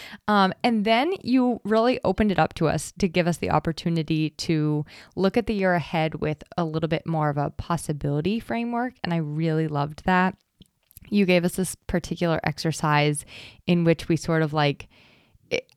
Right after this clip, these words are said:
it's, it's hard for me to put into words, so you're gonna probably do a better job. But basically, like, if you're a product or service-based business, you take every single product or service that you offer and you put it into, like, a tiered system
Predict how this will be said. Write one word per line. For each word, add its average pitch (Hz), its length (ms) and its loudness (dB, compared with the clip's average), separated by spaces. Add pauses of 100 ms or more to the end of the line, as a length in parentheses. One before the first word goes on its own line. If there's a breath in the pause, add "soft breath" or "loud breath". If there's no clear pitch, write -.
(340)
it's, - 300 -2
it's - 140 -4
hard 214 220 2
for 214 120 0
me 180 100 6
to 156 100 6
put 156 140 2
into 147 240 2
words, 156 380 2
so 160 60 4
you're 147 200 2
gonna 160 180 4
probably 156 440 6
do 156 200 4
a 151 60 4
better 156 240 4
job. 156 300 6
But 180 160 4
basically, 226 500 4
like, 165 240 2
if 202 140 2
you're 208 180 4
a 180 60 2
product 160 500 0
or 151 320 2
service-based 151 800 -2 (300 loud breath)
business, 208 500 6 (220 loud breath)
you 208 140 2
take 190 360 2
every 190 300 2
single 165 360 0
product 160 520 -2
or 151 80 -2
service 160 420 2
that 147 140 -2
you 151 220 0
offer 151 420 0
and 160 160 0
you 147 80 0
put 170 220 -2
it 139 100 -2
into, 151 220 -6
like, 143 240 -4
a 143 60 -6 (100)
tiered 160 400 -2
system 139 640 -2